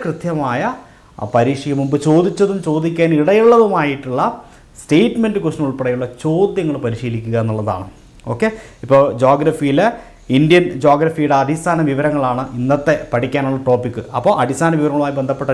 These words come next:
നോട്ട് നിങ്ങൾക്ക് തരുന്നു, നിങ്ങൾ ആ നോട്ട് നിങ്ങൾ വായിച്ച് പഠിക്കുന്നു, പഠിച്ച ഉടനെ തന്നെ നിങ്ങൾക്ക് അവിടെ തന്നെ ആ പർട്ടിക്കുലർ ടോപ്പിക്കുമായി ബന്ധപ്പെട്ട് പരിശീലിക്കാനുള്ള സ്റ്റേറ്റ്മെന്റ് ക്വസ്റ്റ്യൻസ് ഉൾപ്പെടെ തരുന്നു. ഇതൊന്നും നിങ്ങൾ പേപ്പർ നോക്കി ഒരുപാട്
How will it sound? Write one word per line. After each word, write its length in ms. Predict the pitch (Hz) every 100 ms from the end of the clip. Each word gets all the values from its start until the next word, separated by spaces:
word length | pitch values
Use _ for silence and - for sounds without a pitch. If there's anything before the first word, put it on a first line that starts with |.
| 127
നോട്ട് 220 | 113 123 131
നിങ്ങൾക്ക് 280 | 143 143 147
തരുന്നു, 280 | 160 185 254 294 - - -
നിങ്ങൾ 220 | 160 240 254
ആ 20 | 233
നോട്ട് 220 | 208 202 202
നിങ്ങൾ 160 | 190 180 160
വായിച്ച് 300 | 160 170 170 160
പഠിക്കുന്നു, 400 | 143 160 208 262 285 - - 156
പഠിച്ച 300 | 170 202 247 196
ഉടനെ 240 | 196 285 -
തന്നെ 240 | 196 180 165 160 - - -
നിങ്ങൾക്ക് 300 | 151 156 165 127
അവിടെ 220 | 185 262 214
തന്നെ 200 | 165 147 147 - -
ആ 100 | 156 214
പർട്ടിക്കുലർ 360 | 196 - 165 160 156
ടോപ്പിക്കുമായി 340 | 143 147 139
ബന്ധപ്പെട്ട് 440 | 131 127 135 131 156 208 -
പരിശീലിക്കാനുള്ള 640 | 120 120 143 131 127 127 117
സ്റ്റേറ്റ്മെന്റ് 420 | 127 131 139 123
ക്വസ്റ്റ്യൻസ് 360 | 123 127 117 120
ഉൾപ്പെടെ 320 | 117 117 143 208 - - _ 131
തരുന്നു. 300 | 120 127 185 135
ഇതൊന്നും 300 | 139 147 233 202 139
നിങ്ങൾ 160 | 131 131
പേപ്പർ 260 | 131 127 143 135
നോക്കി 280 | 127 - 143 135
ഒരുപാട് 360 | 113 117 131